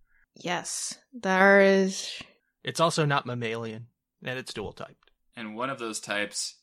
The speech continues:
Speaker 3: is not an evolution type.
Speaker 1: Exactly.
Speaker 2: And one of those types is not the types we listed, yeah. But it still doesn't have an immunity based on its typing.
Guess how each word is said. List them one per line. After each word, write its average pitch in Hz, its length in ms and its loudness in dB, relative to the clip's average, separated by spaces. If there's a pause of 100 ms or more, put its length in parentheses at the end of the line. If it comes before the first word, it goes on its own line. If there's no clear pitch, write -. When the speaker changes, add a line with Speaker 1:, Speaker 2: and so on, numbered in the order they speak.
Speaker 3:
is 110 180 -6
not 107 280 0
an 104 100 -4
evolution 92 560 -12
type. - 220 -14 (380)
Speaker 1:
Exactly. 185 600 2 (720)
Speaker 2:
And 123 200 -4
one 185 140 4
of 175 80 2
those 123 180 0
types 110 240 -6
is 113 120 -10
not 131 160 -2
the - 80 -8
types 110 280 -10
we 104 100 -10
listed, 117 460 -12
yeah. 110 220 -6 (840)
But 151 120 4
it 147 140 2
still 226 220 6
doesn't 139 260 0
have 143 160 2
an 147 60 0
immunity 139 420 -2
based 117 240 -4
on 110 140 -2
its 107 140 -10
typing. 104 320 -6